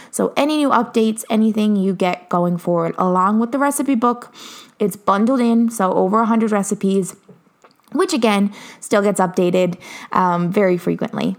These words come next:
So make sure you get snag on that A S A P. You got this.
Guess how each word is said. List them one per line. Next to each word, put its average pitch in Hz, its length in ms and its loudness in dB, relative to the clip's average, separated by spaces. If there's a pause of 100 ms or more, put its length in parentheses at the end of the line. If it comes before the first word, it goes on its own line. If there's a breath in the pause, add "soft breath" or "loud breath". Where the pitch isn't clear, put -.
So 165 360 -2 (280)
make 185 240 -2
sure 190 140 -4
you 190 80 0
get 170 340 -6 (140)
snag 175 560 -4
on 165 280 -2
that 190 440 -2 (340 loud breath)
A 190 400 2
S 175 380 0
A 175 160 -2
P. 165 420 -4 (1080 loud breath)
You 302 280 0
got 311 380 -4
this. 226 500 -2